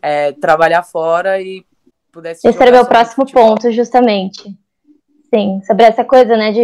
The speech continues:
Speaker 2: o futebol feminino, a gente não consegue viver só do futebol feminino, né? Então, é, esse é um grande problema.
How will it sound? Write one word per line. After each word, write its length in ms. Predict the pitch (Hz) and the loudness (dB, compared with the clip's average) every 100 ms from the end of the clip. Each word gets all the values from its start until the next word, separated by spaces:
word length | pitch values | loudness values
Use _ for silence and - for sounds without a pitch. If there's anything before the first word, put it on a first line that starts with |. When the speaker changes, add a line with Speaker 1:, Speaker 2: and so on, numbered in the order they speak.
| 214 | 0
Speaker 2:
o 400 | - - - 220 | -4 -16 -20 -20
futebol 320 | _ 240 233 | _ 0 0
feminino, 280 | 247 247 254 | 2 2 0
a 40 | |
gente 160 | 240 247 | -2 -8
não 100 | 247 | -6
consegue 360 | 262 262 240 | 0 2 2
viver 200 | 233 240 | 0 -2
só 220 | 240 247 | 0 0
do 100 | 233 | -2
futebol 260 | 233 220 226 226 | -8 -2 -2 0
feminino, 380 | 240 214 190 | -4 -4 -6
né? 160 | 185 185 | -10 -10
Então, 500 | 190 185 196 190 190 _ _ _ _ _ _ _ _ | -14 -8 -6 -6 -12 _ _ _ _ _ _ _ _
é, 540 | 208 208 202 196 202 208 | 0 2 4 2 2 0
esse 160 | 208 | 2
é 20 | |
um 100 | 220 | 0
grande 280 | 220 233 226 | 2 2 2
problema. 480 | - 233 233 214 202 | -2 2 2 2 -4